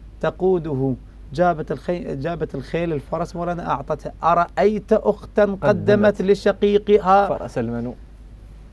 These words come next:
Speaker 1: لما أعطته مولاي صعد على ظهر الجواد، ودع. لما ودع ضرب الجواد، الجواد لم يتحرك. اسمع المصيبة مولاي، الجواد ما تحرك.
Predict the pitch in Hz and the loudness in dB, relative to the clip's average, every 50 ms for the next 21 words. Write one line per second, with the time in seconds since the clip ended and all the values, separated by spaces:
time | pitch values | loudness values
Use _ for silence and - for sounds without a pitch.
0 | - - - 139 143 147 151 147 156 151 135 139 - 185 185 185 - 175 170 170 | -12 -6 -4 -4 -2 -2 -4 -2 -2 -2 -2 -2 0 -2 -2 -2 -4 -6 -4 -4
1 | 170 175 175 170 - - 165 - 151 151 156 156 156 156 156 160 156 156 156 135 | -4 -2 -4 -4 -2 -4 -4 -4 -4 -4 -2 -2 -2 -2 -4 -4 -6 -8 -8 -6
2 | 131 160 165 175 175 156 143 165 175 156 139 131 147 - - 143 156 160 165 170 | -6 -4 -2 -2 -2 -2 0 -2 0 0 0 -2 -2 -2 -2 -4 -4 -4 -2 -2
3 | 170 170 165 175 202 208 175 170 196 214 202 - - - - - - - 143 151 | -2 -2 -2 -2 -2 -2 -2 -2 -4 -4 -4 -6 -12 -20 -20 -16 -10 -4 0 2
4 | 180 196 196 185 190 180 151 143 185 190 196 190 160 139 127 143 160 170 180 165 | 2 2 2 0 -2 -4 -4 -2 -2 0 0 -2 -4 -6 -4 -4 -2 -2 -2 -4
5 | 160 165 151 151 143 143 143 - - 143 127 127 127 - - 139 - 175 147 147 | -4 -6 -6 -6 -6 -6 -6 -6 -6 -6 -6 -6 -6 -6 -8 -8 -6 -8 -8 -8
6 | 151 143 135 - 139 127 131 127 127 131 131 123 - - - - - - - - | -10 -10 -10 -8 -8 -8 -8 -8 -10 -10 -14 -16 -18 -20 -20 -20 -20 -20 -20 -20
7 | - - - - - - - - - - - - - - - - - - - - | -20 -20 -20 -20 -20 -20 -20 -20 -20 -20 -20 -20 -20 -20 -20 -20 -20 -18 -12 -10
8 | 139 127 117 147 147 165 170 156 151 143 135 - 139 - - 117 120 120 | -8 -6 -2 -2 0 0 0 -2 -2 -4 -4 -4 -6 -14 -14 -14 -14 -14